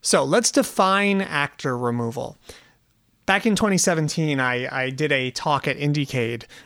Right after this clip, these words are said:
about a-, actor removal and its role in, uh, strategy games. And, uh, I think I talked about this on the podcast a little bit at that time.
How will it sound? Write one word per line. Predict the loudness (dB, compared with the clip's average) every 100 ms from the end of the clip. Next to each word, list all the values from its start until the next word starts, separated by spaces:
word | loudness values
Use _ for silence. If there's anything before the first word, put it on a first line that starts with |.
| -4
about | 0 2 2
a-, | 0 -2 -2 -2
actor | 0 0 0
removal | 0 2 2 2 2 0
and | -2 -2 -2 -4 -6
its | -10 -6 0 2 2
role | 2 4 4 4 2 0
in, | -4 -4 -4
uh, | -4 -4 -2
strategy | 0 0 0 -2 -4
games. | -2 -2 -4 -6 -6 -20 -16 -4
And, | -2 0 0 0
uh, | 0
I | 0
think | 0 2
I | 2
talked | 2 0
about | 0 0 0
this | 0
on | 0
the | -2
podcast | 0 0 2 0 0 2
a |
little | 2 4
bit | 2
at | 2
that | 0 -2
time. | 0 0 0 -2